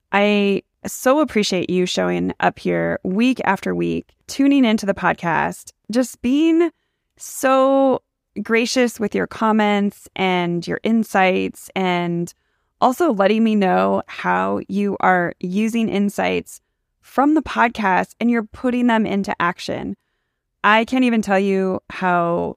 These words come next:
grateful I am to know that, and just to know that the podcast might be helping you in some way. It brings a lot of meaning to me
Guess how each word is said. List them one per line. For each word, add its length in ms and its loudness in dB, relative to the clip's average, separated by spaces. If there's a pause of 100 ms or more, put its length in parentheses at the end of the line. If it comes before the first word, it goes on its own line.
grateful 400 -2
I 100 -2
am 280 -2
to 140 -10
know 260 -2
that, 400 0 (280)
and 600 0
just 240 -4
to 100 -2
know 320 4
that 540 0 (500)
the 100 -2
podcast 460 0
might 240 2
be 100 -2
helping 360 -2
you 340 -2
in 240 -2
some 680 -2
way. 380 -4 (260)
It 140 0
brings 420 0
a 80 0
lot 200 4
of 180 -2
meaning 400 0
to 140 -6
me 480 -2